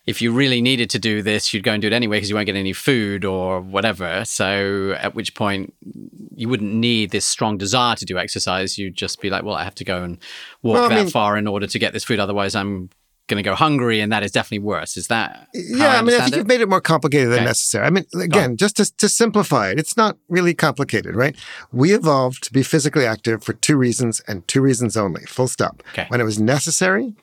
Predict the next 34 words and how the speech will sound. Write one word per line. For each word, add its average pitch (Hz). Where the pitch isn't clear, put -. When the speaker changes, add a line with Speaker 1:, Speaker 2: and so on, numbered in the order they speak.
Speaker 2:
or 120
rewarding. 92
Speaker 1:
Okay. -
Speaker 2:
And 131
so 147
if 135
we 147
wanna 208
help 185
people 160
exercise, 117
we 120
have 131
to -
either 123
make 110
it 107
necessary 120
or 98
rewarding 98
or 87
both. 82
So -
if -
I'm 214
gonna 180
meet 147
a 107
friend 156
for 92
a 80
run, 87
I 120
don't 147